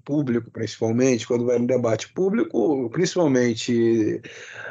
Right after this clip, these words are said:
o mainstream hegemônico, né, a ortodoxia econômica, sempre fala dos pagadores de impostos que financiam o gasto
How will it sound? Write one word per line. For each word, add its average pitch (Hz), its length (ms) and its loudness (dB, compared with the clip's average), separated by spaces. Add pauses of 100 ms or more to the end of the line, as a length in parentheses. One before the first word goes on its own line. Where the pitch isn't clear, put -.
o 123 420 4
mainstream 123 640 4
hegemônico, 113 680 2
né, 113 140 0
a 113 60 0
ortodoxia 117 480 -2
econômica, 165 520 2
sempre - 380 -2
fala 185 380 0
dos 180 140 -2
pagadores 151 520 0
de 127 100 2
impostos 120 720 0
que - 120 -10
financiam 127 600 -2
o 113 60 -2
gasto 117 320 -2